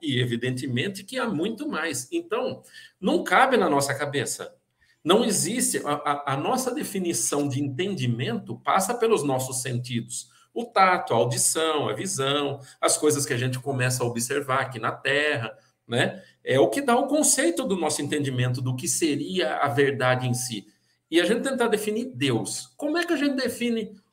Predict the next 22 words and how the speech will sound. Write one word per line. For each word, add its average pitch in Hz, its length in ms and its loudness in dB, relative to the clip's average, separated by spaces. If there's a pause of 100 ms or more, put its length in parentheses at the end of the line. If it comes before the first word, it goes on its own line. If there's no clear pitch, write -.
(340)
Tudo 302 240 -2
bem, 120 280 0
Deus. 160 340 2
Deus 185 220 2
criou 185 720 0 (500)
o - 60 0
universo 160 880 2
inteiro, 143 640 4
depois 127 420 0
dele, 185 340 2
até 196 260 0
aí 214 200 0
a 247 40 -2
gente 240 180 -2
vai 247 220 -2
bem. - 340 -4 (300)
E 294 100 4
antes 196 340 4
dele? 98 420 -2 (400)
Quem 262 160 0
criou 180 320 2
Deus? 95 560 -4